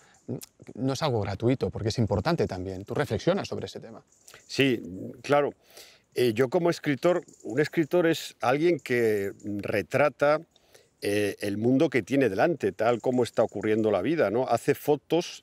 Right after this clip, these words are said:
Speaker 2: de la realidad, fotos inteligentes y expresivas de la realidad.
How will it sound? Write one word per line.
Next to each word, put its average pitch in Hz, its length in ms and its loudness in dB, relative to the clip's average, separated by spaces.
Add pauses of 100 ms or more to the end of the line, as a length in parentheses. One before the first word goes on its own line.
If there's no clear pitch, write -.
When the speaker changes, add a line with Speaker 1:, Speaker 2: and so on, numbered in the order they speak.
Speaker 2:
de 95 280 -4
la 98 140 0
realidad, 113 540 2
fotos 127 360 -4
inteligentes 107 720 -2
y 107 40 0
expresivas 120 560 -2
de 113 60 0
la 101 140 0
realidad. 90 420 0